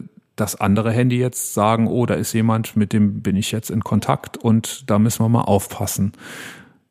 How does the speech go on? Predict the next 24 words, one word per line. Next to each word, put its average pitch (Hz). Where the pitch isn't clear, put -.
Dann 98
hätten 131
wir 131
es 113
natürlich 117
sowieso 104
nicht 110
getroffen, 185
deshalb, 113
ähm, 98
ist -
dieser 131
Fall 113
ein 95
sehr 104
konstruierter 127
Fall. 131
Aber 135
das 123
funktioniert 135
natürlich 123
auch, 113
wenn 110
du 113